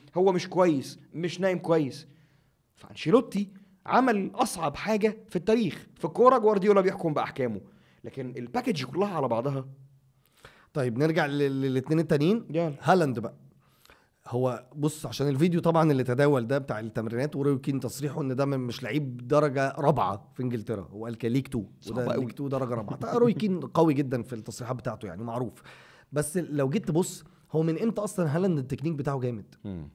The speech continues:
Speaker 2: عمر التكنيك بتاعه ما كان جامد، ومش ده اكتر ما يميز هالاند. هالاند بيميزه انه قوه جسمانيه كبيره جدًا، لعيب سريع جدًا،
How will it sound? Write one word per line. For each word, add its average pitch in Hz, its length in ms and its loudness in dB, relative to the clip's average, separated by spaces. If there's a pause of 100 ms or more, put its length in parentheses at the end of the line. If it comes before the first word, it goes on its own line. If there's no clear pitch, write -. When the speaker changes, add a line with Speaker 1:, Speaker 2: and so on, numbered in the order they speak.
Speaker 2:
عمر 220 260 2
التكنيك 143 360 -4
بتاعه 151 260 -2
ما 127 80 -6
كان 120 180 -6
جامد، 123 340 -8
ومش 135 280 -2
ده 170 180 2
اكتر 180 260 -2
ما 139 120 -2
يميز 147 400 2
هالاند. 113 300 -2 (380)
هالاند 170 360 2
بيميزه 143 720 6 (340)
انه 131 220 -6
قوه 175 320 6
جسمانيه 135 480 0
كبيره 147 360 2
جدًا، 180 400 2 (260)
لعيب 117 300 -10
سريع 160 340 2
جدًا، 196 460 4